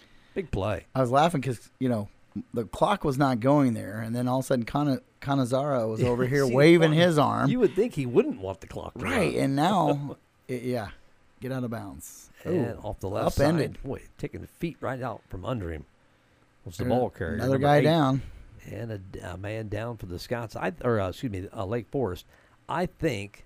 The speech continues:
Speaker 1: uh, whoever is number eight for us today, running the football, I think his knee, when, uh, got up into the tackler's helmet there at about the thirty-eight,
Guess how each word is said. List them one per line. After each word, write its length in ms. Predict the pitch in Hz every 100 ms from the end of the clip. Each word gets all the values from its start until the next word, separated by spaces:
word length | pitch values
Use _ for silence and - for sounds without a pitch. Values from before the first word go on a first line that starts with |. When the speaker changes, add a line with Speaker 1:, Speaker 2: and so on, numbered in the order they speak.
| _ -
Speaker 1:
uh, 200 | - -
whoever 380 | 113 131 120 113
is 240 | 95 - - _ _ -
number 220 | 117 -
eight 180 | 123 -
for 140 | 110
us 160 | 90 -
today, 520 | - 113 110 87 95 _ _ _ _
running 240 | 113 101 90
the 40 |
football, 420 | 110 90 90 95 - _ _ _ _ _ - -
I 100 | 147
think 280 | - 170
his 240 | - 139 90
knee, 460 | 92 147 92 82 - _ -
when, 320 | 101 95 95
uh, 280 | 87 85 -
got 160 | 110 117
up 120 | 120
into 120 | 104 95
the 220 | 90 80 - _ -
tackler's 540 | 110 110 95 90 - - _
helmet 320 | - 170 101 -
there 140 | 78
at 40 | 85
about 220 | 98 -
the 60 | -
thirty-eight, 540 | 127 101 104 92